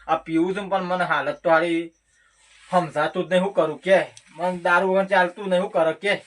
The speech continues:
ડોશી? આ ડોશીને ખાવાય ના લ્યું ને મારા દેવુભાઈ ના એકમ પાછું કોથળી મારવી જ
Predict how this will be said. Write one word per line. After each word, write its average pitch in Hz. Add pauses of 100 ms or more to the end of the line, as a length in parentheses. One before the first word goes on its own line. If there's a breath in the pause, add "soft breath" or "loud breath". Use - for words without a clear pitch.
(120)
ડોશી? 135 (1300)
આ 220
ડોશીને 233
ખાવાય 214
ના 262
લ્યું 294
ને 262
મારા 254
દેવુભાઈ 233
ના 262
એકમ 254
પાછું 262 (640)
કોથળી 220
મારવી 233
જ -